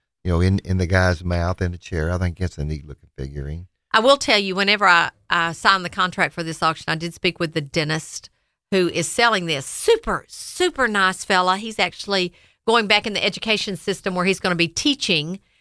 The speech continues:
Speaker 2: And so he's not, his practice is, he no longer will have a practice.
Speaker 1: You know, just think, maybe you wanna get a gift for your dentist. Surprise
Speaker 2: Yeah.
Speaker 1: him with something here.
Speaker 2: Oh,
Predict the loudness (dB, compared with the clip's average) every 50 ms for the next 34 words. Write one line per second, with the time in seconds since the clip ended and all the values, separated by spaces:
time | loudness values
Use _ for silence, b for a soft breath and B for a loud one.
0 | _ _ _ -2 -2 -2 0 0 2 2 2 2 -2 -2 0 2 2 2 2 0
1 | -8 _ _ _ -4 -2 -2 -2 -4 -2 _ 2 2 2 2 -2 -4 -4 -2 -4
2 | -4 -4 -4 -6 -8 -6 0 0 0 2 2 2 0 0 -2 -4 -4 -4 -6 -10
3 | _ _ -6 -2 -2 -2 -2 -2 -2 -2 -2 -2 -6 -12 -18 -18 -20 _ _ 0
4 | 2 2 2 0 -2 0 0 2 2 2 0 -4 _ _ _ _ _ _ 0 2
5 | 2 2 2 0 -2 -2 0 0 0 0 0 0 0 0 0 -2 0 0 0 0
6 | 0 -4 _ -2 0 0 0 0 0 0 0 0 -2 -4 -8 -12 -20 _ _ _
7 | _ _ _ _ _ _ _ _ _ _ -8 -8 -2 2 4 4 4 4 2 2
8 | 0 -2 -2 -2 -2 -2 -2 -2 -2 -4 -4 -4 -2 -2 -4 -4 -8 -14 _ _
9 | _ _ _ _ _ _ _ _ _ _ -10 -8 -8 -8 -8 -10 -12